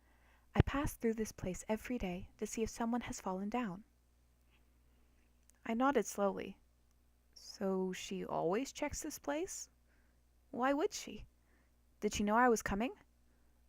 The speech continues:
What if, my thoughts were interrupted by another pulsing pain in my head. Because of all the adrenaline in me from Flowey's attack,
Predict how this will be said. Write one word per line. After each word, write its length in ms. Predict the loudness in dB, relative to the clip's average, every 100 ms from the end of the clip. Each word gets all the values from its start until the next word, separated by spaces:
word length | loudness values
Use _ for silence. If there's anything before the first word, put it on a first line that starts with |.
| _
What 300 | -2 6 8
if, 200 | 8 4 -14 _ _ 0
my 80 | 2
thoughts 300 | 6 4 4
were 100 | 0
interrupted 460 | 2 2 2 0 2
by 100 | 2
another 300 | 2 0 0
pulsing 400 | -2 -4 -4 -4
pain 200 | -2 -2
in 140 | -2
my 120 | -4
head. 280 | -2 0 -2 -6 -20 -20 _ _ _ _
Because 280 | -6 2 2
of 80 | 6
all 100 | 6
the 160 | 6 4
adrenaline 460 | 4 2 2 0
in 100 | 0
me 100 | -2
from 200 | -2 -4
Flowey's 360 | 0 4 4 4
attack, 440 | 0 4 4 2